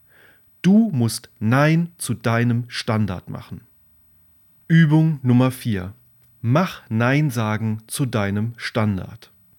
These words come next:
Der Unterschied zwischen erfolgreichen Menschen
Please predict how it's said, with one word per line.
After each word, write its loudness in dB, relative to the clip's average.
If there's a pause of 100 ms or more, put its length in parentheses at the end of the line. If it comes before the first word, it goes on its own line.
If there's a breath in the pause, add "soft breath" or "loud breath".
(1300 soft breath)
Der 0
Unterschied 0
zwischen -4
erfolgreichen 0
Menschen -4